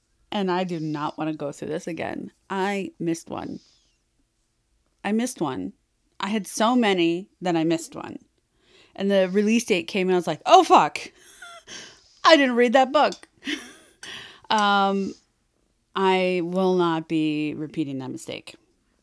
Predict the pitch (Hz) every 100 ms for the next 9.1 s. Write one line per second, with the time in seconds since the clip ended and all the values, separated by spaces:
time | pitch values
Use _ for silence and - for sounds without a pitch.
0 | _ _ _ _ _ _ - 185 208 214
1 | 214 - 247 247 214 202 - - 180 180
2 | 180 160 151 165 - - 180 165 175 180
3 | - - - 180 180 139 139 147 214 _
4 | _ _ _ _ _ _ _ - 170 160
5 | 156 156 156 156 - _ _ _ _ _
6 | 202 226 277 262 285 349 349 311 214 185
7 | 180 170 170 - 151 156 156 151 160 -
8 | _ _ _ _ _ 240 254 269 226 202